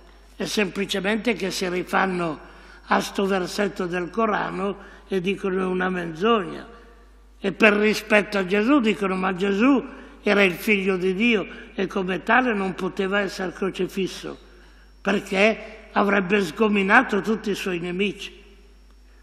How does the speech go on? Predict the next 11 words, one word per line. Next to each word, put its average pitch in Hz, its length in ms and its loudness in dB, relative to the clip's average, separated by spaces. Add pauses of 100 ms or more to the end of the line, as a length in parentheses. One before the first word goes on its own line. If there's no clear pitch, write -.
(560)
Ma 214 160 6
questo 269 440 6
vi 233 180 4
dice, 294 460 4
dopo 220 340 2
sei 311 360 8
secoli 330 840 6 (1120)
dalla 208 320 8
morte 262 480 6
di 233 180 2
Gesù, 240 480 2